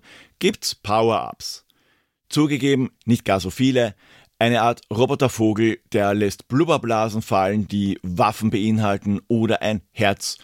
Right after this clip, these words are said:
Und ein Herz bringt Energie, weil wenn uns einmal irgendwas trifft, sind wir nicht gleich übern Jordan, sondern verlieren erst einmal Energie. Erst wenn die auf Null ist, sind wir tot.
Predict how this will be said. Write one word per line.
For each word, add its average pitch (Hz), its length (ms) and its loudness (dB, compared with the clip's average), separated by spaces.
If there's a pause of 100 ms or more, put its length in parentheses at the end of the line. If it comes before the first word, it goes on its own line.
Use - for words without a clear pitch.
(320)
Und 143 220 0
ein 120 100 2
Herz 95 540 0
bringt 135 340 -2
Energie, 113 560 0 (380)
weil 139 340 0
wenn 123 180 2
uns 120 280 0
einmal 107 340 0
irgendwas 110 560 0
trifft, 156 380 -2
sind 110 180 0
wir 101 80 2
nicht 117 300 0
gleich 95 200 -2
übern 92 240 -2
Jordan, 131 640 -2 (280)
sondern 123 600 0 (200)
verlieren 143 420 -2
erst 92 280 -6
einmal 110 180 2
Energie. 120 500 -2
Erst 156 200 -4
wenn 131 140 0
die 110 120 2
auf 101 140 -2
Null 95 220 0
ist, 98 200 -2 (180)
sind 92 280 -4
wir 98 260 0 (360)
tot. 131 440 0